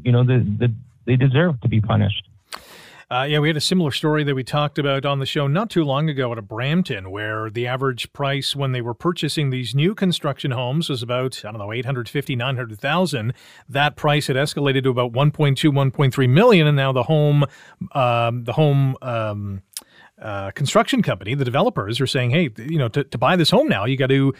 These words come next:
Speaker 2: you know, fill the gap. You have to pay this, this difference." And
Speaker 1: Yeah.
Speaker 2: people were being forced to walk away because, you know, who has a quarter of a million <laughs> dollars hanging around? They just could not, uh, do it. It's a really sad story. But let's move over to home equity line of credit and some of the stats that are coming out,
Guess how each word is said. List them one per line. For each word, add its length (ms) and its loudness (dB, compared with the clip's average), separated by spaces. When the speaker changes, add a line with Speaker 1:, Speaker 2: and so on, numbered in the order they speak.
Speaker 2:
you 80 -2
know, 80 -2
fill 400 4
the 80 2
gap. 360 -2
You 100 -4
have 100 -4
to 80 -4
pay 220 0
this, 200 0
this 260 -2
difference." 440 2
And 180 6
Speaker 1:
Yeah. 0 -
Speaker 2:
people 240 2
were 120 -2
being 240 -2
forced 300 -4
to 60 -4
walk 280 -2
away 220 2
because, 380 -2
you 60 -6
know, 80 -6
who 160 2
has 300 2
a 60 -2
quarter 260 2
of 60 2
a 40 4
million 300 2
<laughs> 200 -2
dollars 280 0
hanging 320 2
around? 260 0
They 80 -2
just 240 -6
could 180 -4
not, 320 -4
uh, 120 -2
do 140 -4
it. 20 -4
It's 120 -8
a 60 -2
really 220 -4
sad 320 -6
story. 260 -4
But 160 -8
let's 260 2
move 180 2
over 220 2
to 460 0
home 280 0
equity 540 0
line 420 2
of 80 -2
credit 400 -2
and 100 -8
some 200 0
of 40 -2
the 60 -2
stats 380 -2
that 100 -4
are 60 -4
coming 300 -2
out, 280 -2